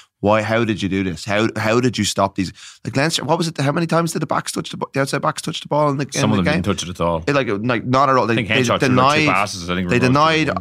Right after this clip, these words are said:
Speaker 1: like, I mean, and also I think what Farrell and will be alarmed by, but will also think, "Well, they wouldn't do this in green." But,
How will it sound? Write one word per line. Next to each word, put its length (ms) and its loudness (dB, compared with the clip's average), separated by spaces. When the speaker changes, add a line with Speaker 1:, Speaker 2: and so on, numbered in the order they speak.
Speaker 1:
like, 200 0
I 40 2
mean, 160 2
and 240 2
also 360 2
I 80 2
think 160 0
what 120 0
Farrell 400 4
and 240 -2
will 160 0
be 120 0
alarmed 440 2
by, 340 0
but 100 2
will 160 2
also 360 2
think, 300 -2
"Well, 120 -4
they 80 0
wouldn't 200 0
do 120 4
this 200 -2
in 80 -4
green." 400 -2
But, 280 0